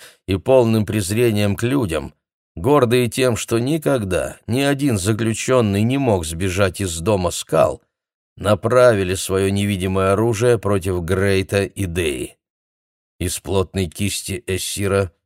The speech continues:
вдруг вырос длинный, гибкий, гагатово-черный палец. Раздался треск, засверкали молнии — и дикий, пронзительный вопль смертельной боли резко оборвался. Фигура Сарнки,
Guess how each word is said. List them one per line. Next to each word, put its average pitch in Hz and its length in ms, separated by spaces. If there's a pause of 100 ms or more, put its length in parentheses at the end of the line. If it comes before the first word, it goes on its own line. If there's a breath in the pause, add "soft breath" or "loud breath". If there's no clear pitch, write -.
(160)
вдруг 90 360
вырос 95 380
длинный, 98 520
гибкий, 90 520
гагатово-черный 98 1080
палец. 85 500 (480)
Раздался 95 600
треск, 104 500 (340)
засверкали 95 640
молнии — 98 640 (260)
и 101 140
дикий, 87 560
пронзительный 107 800
вопль 104 500
смертельной 107 800
боли 107 380
резко 110 420
оборвался. 98 640 (640)
Фигура 95 480
Сарнки, 92 840